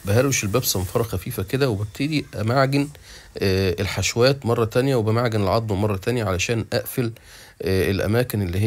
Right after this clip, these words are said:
هي زي ما قلت لك المضلعة دي تكون اتملت، يعني بنسبة كبيرة، بحيث إن هي ما تبانش معايا في الشغل.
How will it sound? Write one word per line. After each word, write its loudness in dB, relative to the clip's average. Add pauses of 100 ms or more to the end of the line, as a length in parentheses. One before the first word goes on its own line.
(120)
هي 2
زي 0
ما 2
قلت -2
لك 0
المضلعة 2
دي -2
تكون -6
اتملت، 0 (680)
يعني 0
بنسبة 0
كبيرة، 2
بحيث -4
إن 0
هي 2
ما 2
تبانش 0
معايا 2
في -6
الشغل. -8